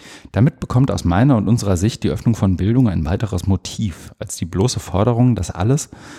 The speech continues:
was öffentlich finanziert wird, auch öffentlich zugänglich sein muss, ohne dieser Forderung zu widersprechen. Das ist also die Grundlage dessen, was ich am vierzehnten sechsten diskutieren möchte.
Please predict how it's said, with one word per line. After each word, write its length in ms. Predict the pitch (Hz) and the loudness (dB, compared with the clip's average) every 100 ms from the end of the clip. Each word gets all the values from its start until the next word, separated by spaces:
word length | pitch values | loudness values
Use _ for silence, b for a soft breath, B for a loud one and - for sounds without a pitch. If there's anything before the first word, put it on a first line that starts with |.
| B - | B -8
was 140 | - | -2
öffentlich 340 | 98 110 87 | 2 2 2
finanziert 600 | - 90 82 - 143 - | 2 2 2 2 0 0
wird, 220 | 104 110 - | -4 -4 -6
auch 140 | 101 | -4
öffentlich 380 | 95 - - - | -2 0 -2 -4
zugänglich 440 | 139 107 87 85 | -2 -2 -2 -6
sein 220 | - 92 | -6 -6
muss, 300 | 82 95 - - _ - | -6 -8 -12 -20 _ -2
ohne 220 | 101 117 | 2 4
dieser 240 | 98 92 90 | 4 0 0
Forderung 420 | 95 98 87 87 | 0 -2 -2 -4
zu 160 | - | -4
widersprechen. 640 | 85 87 - - 82 73 - _ _ _ _ _ _ _ B B B B | -6 -8 -8 -8 -8 -8 -16 _ _ _ _ _ _ _ B B B B
Das 140 | 135 | 2
ist 120 | 175 170 | 2 0
also 260 | 127 131 | 0 0
die 100 | 113 | 0
Grundlage 500 | 110 143 104 85 85 | 2 2 2 -2 -4
dessen, 400 | 80 85 - 131 | -4 -2 2 2
was 140 | 101 101 | 0 0
ich 80 | |
am 100 | 104 | 0
vierzehnten 480 | 98 123 127 113 104 | 0 0 2 2 2
sechsten 300 | 95 - 110 | -2 -4 -4
diskutieren 520 | 95 - 101 104 87 | -6 -6 -6 -2 -2
möchte. 300 | 78 76 - | -4 -12 -16